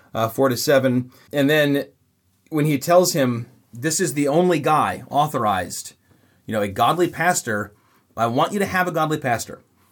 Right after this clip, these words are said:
I don't want you to have nine people you follow on Twitter and Instagram, three people you watch on T V in the afternoon."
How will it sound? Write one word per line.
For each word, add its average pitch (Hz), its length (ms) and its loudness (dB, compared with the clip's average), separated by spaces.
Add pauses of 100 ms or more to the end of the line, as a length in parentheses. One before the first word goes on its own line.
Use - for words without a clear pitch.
I 110 60 -4
don't 165 160 2
want 190 140 0
you 185 40 -2
to 175 80 0
have 170 160 2
nine 170 360 2
people 175 260 -2
you 156 120 -2
follow 156 440 4
on 123 320 -4 (260)
Twitter 175 340 0
and 147 80 -2
Instagram, 139 680 -2 (240)
three 190 220 0
people 190 260 2
you 156 140 2
watch 156 260 2
on 139 100 -2
T 143 220 -6
V 143 160 -2
in 135 80 -2
the 131 80 0
afternoon." 120 640 -4